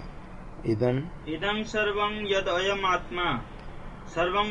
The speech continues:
Speaker 2: હેતદ બ્રહ્મ, બ્રહ્મૈવેદં સર્વં ઇત્યાદિ શ્રુતિષુ વ્યાપિત્વ નિત્યત્વ સર્વાત્મત્વ પ્રતિપાદનાત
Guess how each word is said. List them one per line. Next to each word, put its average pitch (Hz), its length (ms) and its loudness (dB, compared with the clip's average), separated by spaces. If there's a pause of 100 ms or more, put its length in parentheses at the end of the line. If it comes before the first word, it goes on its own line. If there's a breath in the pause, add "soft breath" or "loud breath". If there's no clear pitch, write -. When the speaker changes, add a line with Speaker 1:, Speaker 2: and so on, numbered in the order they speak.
(100)
Speaker 2:
હેતદ 196 460 2
બ્રહ્મ, 170 280 0 (520)
બ્રહ્મૈવેદં 202 840 2
સર્વં 165 400 0 (520)
ઇત્યાદિ 202 440 4
શ્રુતિષુ 202 540 2
વ્યાપિત્વ 190 640 4
નિત્યત્વ 190 680 0 (720)
સર્વાત્મત્વ 196 840 2
પ્રતિપાદનાત 185 880 2